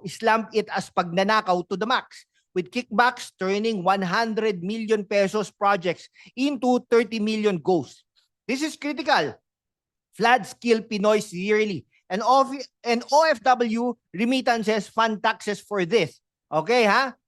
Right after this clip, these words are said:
Mga kabataan dyan, climate change make this your future problem. Parang family reunion ito, mga kaibigan, ha?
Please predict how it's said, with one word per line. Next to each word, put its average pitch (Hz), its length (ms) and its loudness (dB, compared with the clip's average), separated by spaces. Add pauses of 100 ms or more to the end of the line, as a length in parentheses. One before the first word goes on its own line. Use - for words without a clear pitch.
(120)
Mga 180 160 -2
kabataan 208 560 2
dyan, 220 220 2 (420)
climate 254 320 -2
change 277 400 -8
make 202 240 -4
this 240 320 -2
your 190 480 0
future 233 480 -2
problem. 180 560 0 (960)
Parang 208 240 2
family 220 400 2
reunion 220 480 -2
ito, 220 240 -2
mga 208 320 2
kaibigan, 208 400 -2
ha? 214 320 -2